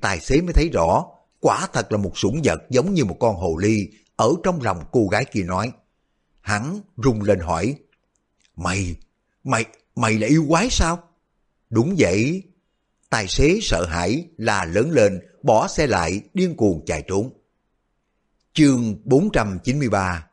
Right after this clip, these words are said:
nhà xây trên ngôi mộ. "Tài xế chạy mất rồi, chúng ta cũng không có biết lái xe, thì làm sao bây giờ đấy?"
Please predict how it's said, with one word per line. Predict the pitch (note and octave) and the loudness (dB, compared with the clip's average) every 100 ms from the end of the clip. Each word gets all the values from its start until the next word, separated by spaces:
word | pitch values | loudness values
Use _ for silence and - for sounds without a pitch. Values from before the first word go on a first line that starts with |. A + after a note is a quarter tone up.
| _ _ _ | _ _ _
nhà | A2+ A#2 G#2+ F#2+ | -4 0 0 0
xây | C3 B2+ | -2 0
trên | A#2 B2 A#2 | 2 0 2
ngôi | A#2 | 0
mộ. | G#2 E2+ D#2 F2 _ _ _ _ _ _ _ _ _ | 0 -2 -4 -6 _ _ _ _ _ _ _ _ _
"Tài | - A2 | -4 -2
xế | F#2 C3 C3+ G#3 A#3+ - | -2 2 2 2 -4 -4
chạy | F#2+ E2+ | -2 -2
mất | G2+ D3+ - | -2 -2 0
rồi, | F#2+ D2+ - _ _ | 0 -2 -6 _ _
chúng | D3 A3 | 0 2
ta | D3+ A2+ G#2 F2 - | 0 0 0 -2 -2
cũng | A#2 C3 | -2 -2
không | - B2 F#2 | -2 -2 -2
có | |
biết | C#3+ E3 | -2 0
lái | D#3 C3+ | -2 0
xe, | A2+ G#2 G2 F#2 - _ - | 0 0 -2 -4 -12 _ -2
thì | A#2+ | 0
làm | G#2+ G2 | 0 0
sao | C3 | -2
bây | B2+ | -2
giờ | G#2 G2 F#2+ | 0 0 -2
đấy?" | A2 C3+ F3+ | -2 -2 -4